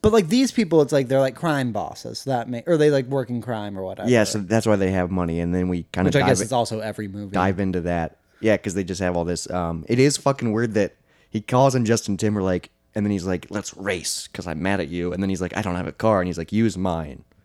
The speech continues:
Speaker 1: With just some rant strangers.
Speaker 2: Yeah, and
Speaker 1: Yeah.
Speaker 2: he's like, "I just wanna see how he does." And it's like,
Speaker 1: <laughs>
Speaker 2: you gave him your nice car.
Speaker 1: Which he explains later, but it's still fucking stupid.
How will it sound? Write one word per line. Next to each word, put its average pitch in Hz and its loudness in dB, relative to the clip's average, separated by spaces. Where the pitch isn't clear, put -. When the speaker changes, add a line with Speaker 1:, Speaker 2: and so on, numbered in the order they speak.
Speaker 1:
With 160 2
just 151 2
some 156 2
rant 143 2
strangers. 147 4
Speaker 2:
Yeah, 143 8
and 110 6
Speaker 1:
Yeah. 160 6
Speaker 2:
he's 120 0
like, 120 4
"I - 4
just 123 2
wanna 127 4
see 117 0
how 101 2
he 92 -2
does." 82 -2
And 151 2
it's 175 2
like, 147 6
Speaker 1:
<laughs> - -12
Speaker 2:
you 156 8
gave 160 6
him 165 4
your 139 6
nice 117 4
car. 104 4
Speaker 1:
Which 190 6
he 208 2
explains 190 -2
later, 156 4
but 143 2
it's 123 -6
still 175 2
fucking 147 0
stupid. 131 0